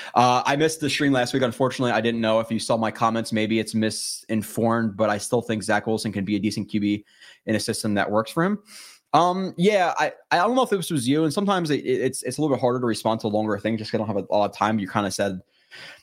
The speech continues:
you pretty much, if it was a long comment, M U, I, I, it was pretty much everything I said on stream. Um, even though you said you didn't, didn't watch, which is fine. We can obviously share the, the same opinion. Um,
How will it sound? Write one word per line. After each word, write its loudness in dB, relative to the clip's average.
you 6
pretty 2
much, 2
if 0
it 4
was 2
a 2
long 2
comment, 0
M 2
U, 2
I, 0
I, 0
it 4
was 2
pretty 2
much 0
everything 0
I 0
said 0
on 0
stream. -2
Um, 0
even 0
though 0
you 0
said -2
you 0
didn't, -2
didn't 0
watch, 2
which -4
is -4
fine. 0
We -6
can -4
obviously -4
share 0
the, -4
the -10
same -2
opinion. 0
Um, 0